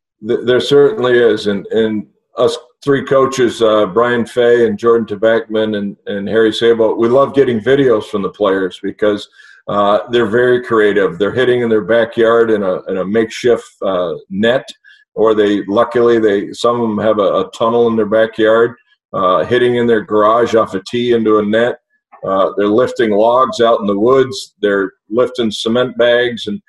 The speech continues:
all sorts of things. Uh, Trey McLaughlin, or one of our top pitchers, and was hoping to be a tenth round draft pick this year, uh, is, has great setup in his cellar. And I know, uh, uh, a few players, as well as, uh, Austin Pope,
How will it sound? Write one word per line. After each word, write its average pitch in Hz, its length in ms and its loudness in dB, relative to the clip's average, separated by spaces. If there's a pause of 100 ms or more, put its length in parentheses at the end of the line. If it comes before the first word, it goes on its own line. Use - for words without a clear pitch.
(280)
all 147 160 2
sorts 143 340 0
of 110 160 -2
things. 92 340 -2 (100)
Uh, 90 540 0
Trey 135 160 0
McLaughlin, 123 720 0 (100)
or 98 240 -4
one 113 120 0
of 113 80 -2
our 107 220 0
top 117 300 0
pitchers, 123 440 0
and 101 160 -8 (600)
was 113 180 -2
hoping 120 580 0
to 113 60 -4
be 117 200 2
a 110 320 4
tenth 123 320 -2
round 123 240 2
draft 127 340 0
pick 110 200 0
this 104 260 -2
year, 113 420 0
uh, 98 440 0
is, 107 260 2
has 104 180 2
great 117 320 0
setup 113 400 0
in 110 100 0
his 101 160 -8
cellar. 117 400 0 (200)
And 92 140 -6
I 95 60 -4
know, 107 300 2
uh, 95 300 0 (420)
uh, 95 260 -2
a - 100 -2
few 120 280 -4
players, 113 440 2
as 104 180 -2
well 110 220 4
as, 101 80 -4 (240)
uh, 87 200 0
Austin 101 500 -2
Pope, 117 240 0